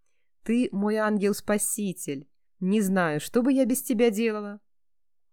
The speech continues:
Он как-то странно отреагировал. Когда я его коснулась, дёрнулся, словно от удара хлыстом. «Неужели боится?» Мужчина убрал мою руку, отстранился и смерил меня хмурым взглядом.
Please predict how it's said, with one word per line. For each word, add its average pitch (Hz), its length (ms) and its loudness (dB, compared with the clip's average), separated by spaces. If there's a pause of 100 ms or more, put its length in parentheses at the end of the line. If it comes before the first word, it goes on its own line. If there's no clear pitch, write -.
Он 208 180 0
как-то 214 320 -2
странно 202 460 0
отреагировал. 156 1000 -4 (360)
Когда 170 260 0
я 185 140 2
его 175 160 2
коснулась, 196 720 0 (260)
дёрнулся, 165 760 2 (200)
словно 175 460 -2
от - 240 -4
удара 180 300 2
хлыстом. 170 640 -4 (600)
«Неужели 175 460 2
боится?» 226 640 0 (640)
Мужчина 190 580 -2
убрал 180 400 2
мою 160 280 -2
руку, 208 400 -4 (280)
отстранился 185 920 -2 (200)
и 190 100 -2
смерил 202 480 2
меня 196 240 0
хмурым 190 520 -4
взглядом. 160 680 -4